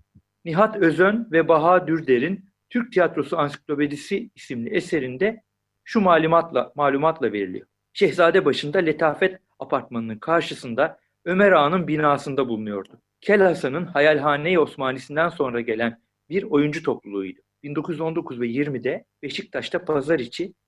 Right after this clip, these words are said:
Bit Pazarı'ndaki tiyatroda oyunlarını sürdürmüştür. Parlak devirlerinin sonlarında kadrosunun önemli kimseleri şunlardır:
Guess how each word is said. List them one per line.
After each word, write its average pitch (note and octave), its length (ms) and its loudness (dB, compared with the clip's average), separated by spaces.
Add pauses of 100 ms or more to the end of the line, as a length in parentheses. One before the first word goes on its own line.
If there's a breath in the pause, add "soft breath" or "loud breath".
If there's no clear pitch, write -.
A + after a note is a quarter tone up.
(140)
Bit E3 180 -16
Pazarı'ndaki C3+ 540 -2
tiyatroda E3+ 560 0
oyunlarını D3 460 -2
sürdürmüştür. C#3 680 -6 (180)
Parlak F3 380 0
devirlerinin C3 480 0
sonlarında B2 680 -4
kadrosunun C3+ 500 -4
önemli C3 380 -6
kimseleri C3+ 440 -6
şunlardır: D3+ 640 -2